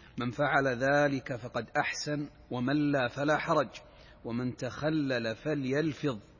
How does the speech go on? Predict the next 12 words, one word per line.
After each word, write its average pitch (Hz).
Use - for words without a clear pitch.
ومن 139
لاك 151
فليبتلع، 131
من 117
فعل 131
ذلك 143
فقد 123
أحسن، 151
ومن 139
لا 131
فلا 120
حرج، 147